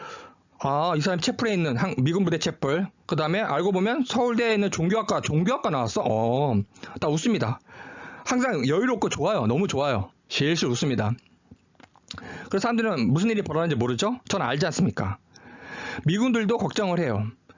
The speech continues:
그래서 선임병에 대해서 컴플레인트 들어오니까, 그래서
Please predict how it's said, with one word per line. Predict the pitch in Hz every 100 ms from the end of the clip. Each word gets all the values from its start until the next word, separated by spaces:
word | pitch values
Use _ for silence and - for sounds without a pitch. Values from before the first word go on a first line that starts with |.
| - -
그래서 | - 156 175 175
선임병에 | 208 202 196 180 170 156
대해서 | 143 127 120 170 170
컴플레인트 | - 208 208 175
들어오니까, | - 135 123 107 139 120 101 - - - - -
그래서 | 170 180